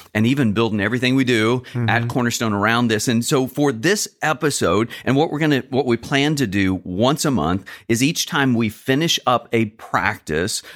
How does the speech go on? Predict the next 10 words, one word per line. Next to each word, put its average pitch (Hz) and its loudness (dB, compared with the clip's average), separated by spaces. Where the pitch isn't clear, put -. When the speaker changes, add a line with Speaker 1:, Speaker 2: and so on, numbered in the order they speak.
Speaker 1:
uh, 95 0
last 104 0
month 107 0
we 101 2
finished 107 -2
up 107 -2
worship, 101 -2
we're 151 2
gonna, 240 2
I, 196 -4